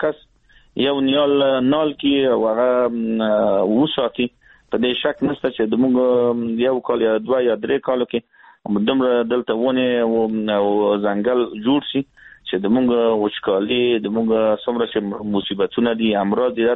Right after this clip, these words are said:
ټول به انشاءالله، آه، ډېر به راټیټ شي او ډېر به کنټرول شي. دا ډېر ښه اقدام ده. هر افغان که د ما له طرفه ده، هر یو ته دا غږ ده چې هر چېرته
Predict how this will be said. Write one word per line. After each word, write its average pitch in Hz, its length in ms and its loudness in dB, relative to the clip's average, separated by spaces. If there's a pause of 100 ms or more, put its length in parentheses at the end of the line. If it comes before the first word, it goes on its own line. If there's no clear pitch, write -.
ټول 151 120 -2
به 117 140 -2
انشاءالله، 117 320 -2 (500)
آه، 98 880 0
ډېر 123 280 -2 (120)
به 110 80 0 (200)
راټیټ 101 300 -2 (100)
شي 131 180 0
او 104 140 0
ډېر 131 180 -2
به 110 180 -4
کنټرول 110 380 -2 (100)
شي. 87 80 -8 (500)
دا 120 60 4
ډېر 135 220 0 (300)
ښه 147 140 0
اقدام 135 360 0
ده. 135 120 2
هر 139 100 0
افغان 127 600 -2
که 113 100 -2 (440)
د - 20 -2
ما 120 180 2
له 113 240 2
طرفه 117 340 -2
ده، 120 180 -2 (560)
هر 131 200 0
یو 107 160 0
ته 104 140 -2
دا 113 220 0
غږ 139 240 -2 (140)
ده 98 160 0
چې 101 80 -2 (280)
هر 127 260 0
چېرته 110 280 -4